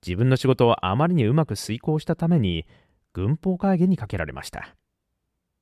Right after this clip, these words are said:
この親父さんは、私に非常に大きな影響を与えました。そして今日、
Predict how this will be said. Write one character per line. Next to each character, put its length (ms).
こ 140
の 200
親 200
父 80
さ 140
ん 120
は、 340
私 320
に 100
非 180
常 160
に 80
大 140
き 100
な 60
影 180
響 120
を 80
与 200
え 40
ま 80
し 80
た。 240
そ 220
し 60
て 100
今 200
日、 420